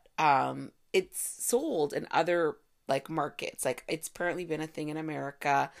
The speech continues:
I don't know where else in the world it's a thing, but it's been a thing. It's been around for a while. So they finally launched it in Canada. Apparently it's for a limited time only. And I gotta say, thank God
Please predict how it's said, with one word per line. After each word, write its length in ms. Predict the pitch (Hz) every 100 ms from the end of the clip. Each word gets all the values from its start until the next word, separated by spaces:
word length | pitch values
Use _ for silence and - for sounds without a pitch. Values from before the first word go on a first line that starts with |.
| - - - -
I 80 |
don't 120 | 175 175
know 80 |
where 120 | 156 156
else 200 | 170 156
in 80 |
the 60 | 143
world 200 | 135 127
it's 140 | 135 -
a 60 |
thing, 280 | - 139 143
but 300 | 147 139 - - _ _ -
it's 240 | 214 -
been 140 | 220 233
a 60 |
thing. 380 | 202 123 80 -
It's 140 | - -
been 140 | 185
around 320 | 170 156 143
for 120 | - -
a 60 |
while. 300 | 110 82 - - - - _ _ _ _ _ _ - - - - -
So 440 | 175 160 147 - -
they 100 | 160
finally 300 | 160 165 196
launched 360 | 175 156 -
it 60 | 156
in 140 | 147
Canada. 520 | - 135 127 135 131 -
Apparently 420 | - - 151 147
it's 120 | 143
for 120 | - 135
a 40 |
limited 540 | 139 143 - 143 135 - _
time 280 | - 156 139
only. 320 | 170 156 135
And 80 | 131
I 120 | 151
gotta 240 | 147 139
say, 200 | 139 147
thank 380 | 143 - 156 151
God 640 | - 180 202 202 208 247